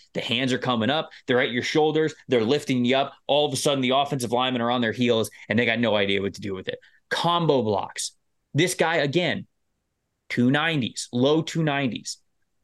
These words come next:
We're looking at centers and guards. We're looking at, I watched the Ohio State game and he went up against DeJuan Jones and he is holding this guy on the line of scrimmage.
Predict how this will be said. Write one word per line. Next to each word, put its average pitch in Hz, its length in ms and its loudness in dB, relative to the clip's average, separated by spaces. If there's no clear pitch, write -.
We're 165 220 4
looking 202 320 2
at 101 140 -2
centers 175 560 0
and 107 240 -2
guards. 170 580 2
We're 175 220 4
looking 175 260 0
at, 104 140 -2
I 160 180 0
watched 196 260 0
the 160 100 4
Ohio 165 380 2
State 160 340 0
game 175 240 0
and 135 100 0
he 185 160 0
went 175 160 2
up 170 120 -2
against 147 300 -2
DeJuan 131 440 2
Jones 127 640 2
and 143 100 -2
he 185 280 0
is 135 200 0
holding 180 640 2
this 170 200 0
guy 156 440 0
on 170 340 0
the 143 100 2
line 151 320 0
of 123 80 -2
scrimmage. 175 640 -2